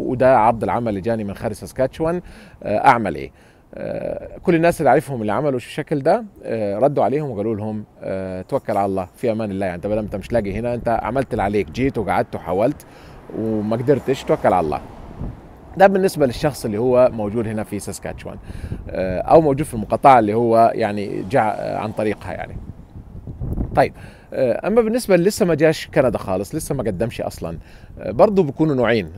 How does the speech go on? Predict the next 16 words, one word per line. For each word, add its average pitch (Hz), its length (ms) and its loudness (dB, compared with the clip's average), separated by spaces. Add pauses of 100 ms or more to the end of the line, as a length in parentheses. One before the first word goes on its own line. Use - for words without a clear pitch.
(140)
يا 104 340 0
إما 202 160 4
هو 165 220 10
واحد 151 580 6
خايف، 113 600 4
يعني 95 240 -8
هو، 113 160 0
آه، 151 220 6
عنده 147 220 4
النية 135 220 0
إن 117 60 0
هو 117 140 -2
يقعد 117 240 2
في - 80 -12
المكان 104 340 -2
ده، 101 180 -2